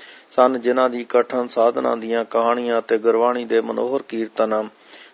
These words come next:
ਦੀਆਂ ਧੁਨਾਂ ਨੂੰ ਚਹੁ-ਕੁੰਟੀ ਸੁਣਿਆ ਜਾ ਸਕਦਾ ਹੈ। ਇਹਨਾਂ ਹੀ ਮਹਾਂਪੁਰਸ਼ਾਂ ਤੋਂ ਵਰਸ ਹੋਏ ਸੰਤ ਤੇਜਾ ਸਿੰਘ, ਅਹ, ਭੋਰੇ ਵਾਲੇ ਮੌਜੂਦਾ ਸਮੇਂ ਆਪਣੇ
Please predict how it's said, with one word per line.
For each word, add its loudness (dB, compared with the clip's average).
ਦੀਆਂ 0
ਧੁਨਾਂ 2
ਨੂੰ -4
ਚਹੁ-ਕੁੰਟੀ 0
ਸੁਣਿਆ -4
ਜਾ 4
ਸਕਦਾ 2
ਹੈ। 4
ਇਹਨਾਂ 2
ਹੀ -4
ਮਹਾਂਪੁਰਸ਼ਾਂ 0
ਤੋਂ 2
ਵਰਸ 0
ਹੋਏ 4
ਸੰਤ -2
ਤੇਜਾ 2
ਸਿੰਘ, 0
ਅਹ, -6
ਭੋਰੇ 6
ਵਾਲੇ 4
ਮੌਜੂਦਾ 0
ਸਮੇਂ -2
ਆਪਣੇ 0